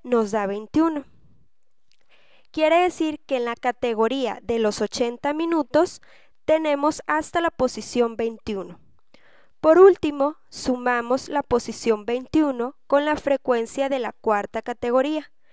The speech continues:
Esto es, veintiuno más cinco es igual a veintiséis, que es el total de los datos que tenemos. Solo faltaría la primera categoría, pero como aquí tenemos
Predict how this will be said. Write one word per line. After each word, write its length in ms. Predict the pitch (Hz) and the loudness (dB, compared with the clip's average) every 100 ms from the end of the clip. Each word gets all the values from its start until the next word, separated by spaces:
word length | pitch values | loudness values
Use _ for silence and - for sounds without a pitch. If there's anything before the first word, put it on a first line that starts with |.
| - - - - | -20 -20 -20 -10
Esto 400 | - 233 - 269 | -6 -2 4 6
es, 320 | 285 311 - - | 4 0 -4 -14
veintiuno 1000 | 208 226 214 214 - 269 277 254 202 180 - | -10 -6 -6 -8 -2 2 2 2 0 -6 -10
más 300 | 214 220 214 | -8 -6 -4
cinco 640 | - 294 302 294 330 370 - | -6 -6 -6 -4 -2 -2 -4
es 240 | - 233 - | -8 -6 -4
igual 320 | 240 214 202 | 0 0 0
a 40 | 208 | -4
veintiséis, 840 | 208 214 226 - 269 269 - - - - - - | -6 -8 -10 -4 -2 -4 -8 -20 -20 -20 -20 -16
que 180 | - 302 | -2 0
es 140 | 302 359 | 0 -2
el 140 | 320 | -2
total 440 | 339 - 302 285 | -2 0 -2 -2
de 100 | 285 | 0
los 180 | 294 285 | 2 2
datos 400 | 269 240 254 - | 2 0 -2 -4
que 100 | 247 | -8
tenemos. 640 | - 254 277 277 247 - - - - - - - - - - | -6 -4 -2 -2 -6 -12 -16 -20 -20 -20 -20 -20 -20 -20 -12
Solo 380 | - 330 330 370 | 4 8 8 8
faltaría 680 | 392 370 349 320 285 269 262 | 2 0 0 -2 -2 -4 -4
la 160 | 247 | -4
primera 420 | 233 233 220 214 226 | -2 -4 -6 -6 -6
categoría, 800 | 247 - 220 233 262 269 233 - - - - - - | -6 -6 -2 0 0 -4 -6 -16 -20 -20 -20 -14 -4
pero 240 | 226 214 | 0 0
como 260 | - 220 214 | 0 -2 -2
aquí 240 | - 262 | -6 -10
tenemos 680 | - 302 302 240 196 - | -4 -2 -2 -4 -6 -10